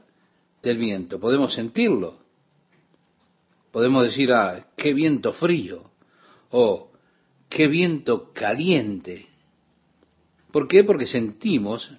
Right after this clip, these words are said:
los efectos del viento. Usted tiene la evidencia de él, y de esa forma nosotros, entonces, creemos, a pesar de que no vemos,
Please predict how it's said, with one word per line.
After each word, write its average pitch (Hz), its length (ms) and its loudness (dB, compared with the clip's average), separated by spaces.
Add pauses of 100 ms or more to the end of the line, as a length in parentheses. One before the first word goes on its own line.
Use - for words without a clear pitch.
los 113 220 -8
efectos 123 420 -4
del 107 160 -6
viento. 90 500 -8 (1700)
Usted 147 380 2
tiene 180 280 4
la 123 200 4
evidencia 120 1120 2 (500)
de 113 320 2
él, 165 240 -2
y 104 120 -8
de 117 100 -2
esa 160 160 2
forma 175 340 2
nosotros, 170 540 -2 (560)
entonces, 131 600 -4 (520)
creemos, 165 680 6
a 110 100 2
pesar 113 240 -2
de 131 100 -2
que 143 100 0
no 180 140 4
vemos, 185 460 4